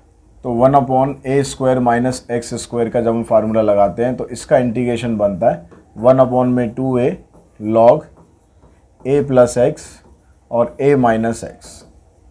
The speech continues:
प्लस में c। तो यही आप यहाँ पर लगा देंगे, वन upon टू, a की जगह रूट ट्वेंटी वन है, यहाँ पर आ जाएगा log रूट ट्वेंटी वन प्लस x प्लस फ़ोर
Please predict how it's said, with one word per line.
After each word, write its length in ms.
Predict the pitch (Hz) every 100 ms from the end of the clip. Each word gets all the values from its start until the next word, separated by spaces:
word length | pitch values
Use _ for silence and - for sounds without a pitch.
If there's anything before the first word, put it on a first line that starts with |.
| _ - _ _ _ -
प्लस 220 | 120 107 -
में 120 | 107
c। 200 | 120 - 76 - _ _ _ - -
तो 40 |
यही 200 | 151 175
आप 180 | 170 147
यहाँ 160 | 139 127
पर 120 | 135
लगा 240 | 131 127
देंगे, 260 | 123 131 151
वन 200 | 131 131
upon 420 | 131 131 127 123 131
टू, 260 | 143 151 - -
a 140 | 127
की 120 | 131 127
जगह 240 | 131 127
रूट 240 | 117 131 131
ट्वेंटी 340 | 123 117 127
वन 200 | 120 117
है, 180 | 123 180 - _ _ - -
यहाँ 200 | 123 123
पर 140 | 131
आ 80 | 123
जाएगा 280 | 120 120 120
log 400 | 117 110 120 156 - - - _ - - _ - _ - - -
रूट 320 | 107 143 139
ट्वेंटी 380 | 131 123 117 131
वन 280 | 117 123 135
प्लस 400 | 131 120 120 - -
x 240 | 117 135 -
प्लस 360 | - 110 107 -
फ़ोर 360 | 107 110 -